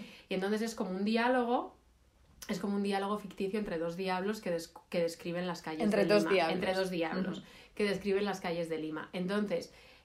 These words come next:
Speaker 1: en uno de, en una de las escenas se refieren a un, a un auto de fe en el que se sanciona,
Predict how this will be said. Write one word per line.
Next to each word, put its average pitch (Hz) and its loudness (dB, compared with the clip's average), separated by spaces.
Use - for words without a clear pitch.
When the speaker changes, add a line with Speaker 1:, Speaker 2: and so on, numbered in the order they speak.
Speaker 1:
en 196 0
uno 226 4
de, 226 0
en 190 -4
una 196 0
de 214 2
las 214 0
escenas 247 2
se 214 -2
refieren 190 -2
a 202 0
un, 208 0
a 202 -2
un 196 0
auto 202 -4
de 196 -2
fe 220 -2
en 190 -2
el 170 -2
que 170 -4
se 170 -10
sanciona, 214 2